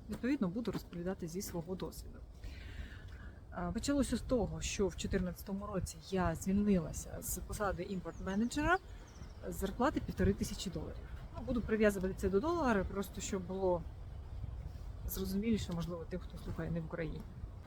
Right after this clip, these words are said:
Ну, чому про це говорю? Щоб, е, розуміти, від чого пішла, від чого відштовхнулася і до чого дійшла. А, і перша моя робота, і за місяць я заробляю, ну, десь добре, якщо триста доларів було,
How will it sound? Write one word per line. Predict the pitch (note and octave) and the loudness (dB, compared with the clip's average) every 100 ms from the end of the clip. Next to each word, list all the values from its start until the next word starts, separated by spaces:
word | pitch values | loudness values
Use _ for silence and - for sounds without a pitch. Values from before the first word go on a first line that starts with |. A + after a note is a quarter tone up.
| - - D#4+ | -12 -8 -4
Ну, | B3 - | -2 -2
чому | - C4 A#3 | 2 6 6
про | G#3+ | 4
це | - A3 | 0 0
говорю? | B3+ E4+ A#4 A4+ | 2 2 2 2
Щоб, | - B3 A3 G#3 | 0 0 4 6
е, | G#3+ G3 F#3+ G#3+ | 8 8 4 2
розуміти, | A3 C#4 E4+ F#3+ F3+ | 6 6 6 2 2
від | G3 - | 2 0
чого | A3 F3 | 0 0
пішла, | F#3+ - D#4 F#4+ | -2 -2 -2 0
від | G#3 | 0
чого | G#3+ F#3+ | 2 2
відштовхнулася | - A3 - F4+ D4+ - F3+ | 2 -2 -2 -2 0 0 0
і | |
до | F#3 | -2
чого | - A3 | -2 -2
дійшла. | F#3+ - - - - - - - - - - - - - - - - - | -2 -4 -6 -10 -10 -12 -12 -12 -12 -10 -10 -10 -10 -10 -10 -12 -12 -6
А, | G3 F#3+ F#3+ - | -2 2 2 6
і | D4+ G4+ G4+ - D4 - | 10 12 10 6 2 4
перша | B3+ A#3+ | 6 8
моя | G#3 G3+ F#3+ | 8 8 8
робота, | G3+ D#4+ G4 E4 D#4 - - - | 6 6 6 6 6 2 -8 -2
і | A3+ | 2
за | G3+ | 6
місяць | G#3 D4 F#4+ - C#4+ - - - - - G3+ | 8 8 6 2 0 0 -6 -8 -14 -12 0
я | G3 A3 | 4 4
заробляю, | G3 F3+ F3+ G#3+ C4+ D4 C4 B3+ - - - - - - | 4 0 0 2 4 4 4 0 -8 -18 -18 -18 -18 -10
ну, | D4+ | 0
десь | A3+ - - - - - | 2 2 -4 -10 -12 2
добре, | A#3 A3 | 6 6
якщо | F#3 F#3+ | 6 4
триста | F#3+ G3 F#3+ | 2 2 2
доларів | F3+ D#3+ D#3+ | 4 4 2
було, | D#3+ F#3 C#4+ | 0 2 0